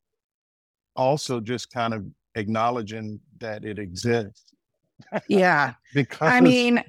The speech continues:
Speaker 1: <laughs>
Speaker 2: white people, white people can say they're racist all day, and I can say this because I'm white. Um, but until you actually acknowledge that you have privilege and advantages because of that, things are not gonna change. And you also need to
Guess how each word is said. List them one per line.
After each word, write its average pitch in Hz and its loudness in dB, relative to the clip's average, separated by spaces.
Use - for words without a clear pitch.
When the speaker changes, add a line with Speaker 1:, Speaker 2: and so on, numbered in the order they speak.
Speaker 1:
<laughs> 135 -2
Speaker 2:
white 277 4
people, 349 4
white 294 4
people 403 0
can 339 0
say 311 4
they're 285 4
racist 254 0
all 226 2
day, 202 2
and 208 2
I 202 2
can 247 -2
say 202 -2
this 202 0
because 208 -4
I'm 233 4
white. 180 2
Um, 214 4
but 220 6
until 262 2
you 262 2
actually 226 2
acknowledge 196 2
that 185 0
you 202 -2
have 190 0
privilege 202 0
and 190 -4
advantages 175 0
because 254 -2
of 208 -4
that, 170 2
things 220 2
are 208 0
not 196 0
gonna 202 -4
change. 190 -2
And 220 2
you 240 4
also 247 4
need 240 0
to 220 -2